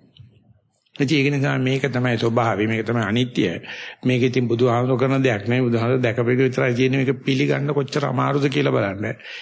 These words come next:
නිසා හිතවිලිත් වෙනස් වෙනවා, ආනපානෙත් වෙනස් වෙනවා. මේවට අරක හොඳයි, මේක හොඳයි කියන්නේ නැතුව මතුවෙන දේ දිහා බලලා ඔය තාලෙටම ලියන්න. අ, පරියන්ක පරියා-, මේ වාර්තාවේ අන්තිම වෙනකොට,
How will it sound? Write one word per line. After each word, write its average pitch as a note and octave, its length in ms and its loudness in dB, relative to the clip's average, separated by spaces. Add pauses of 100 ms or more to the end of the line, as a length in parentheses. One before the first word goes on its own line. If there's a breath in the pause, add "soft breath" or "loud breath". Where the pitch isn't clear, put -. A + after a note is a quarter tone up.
නිසා C#3 260 0
හිතවිලිත් C3 560 0
වෙනස් A2+ 320 0
වෙනවා, A#2 340 -2 (360)
ආනපානෙත් A#2+ 640 -2
වෙනස් A#2+ 260 0
වෙනවා. A2+ 320 0 (360 loud breath)
මේවට C3+ 340 2 (540)
අරක B2+ 240 0
හොඳයි, D3+ 280 2
මේක C#3 200 0
හොඳයි C#3 300 2
කියන්නේ B2+ 240 0
නැතුව B2 280 2 (420 loud breath)
මතුවෙන C3 480 0
දේ B2+ 180 4
දිහා A#2 260 2
බලලා G#2+ 400 0
ඔය D3+ 220 0
තාලෙටම D#3 640 0
ලියන්න. G#2+ 400 0 (540 loud breath)
අ, - 120 -4 (300)
පරියන්ක C#3+ 420 0
පරියා-, C#3+ 500 2
මේ C3+ 300 0 (320)
වාර්තාවේ C#3+ 500 0
අන්තිම C3+ 300 0
වෙනකොට, D#3 360 0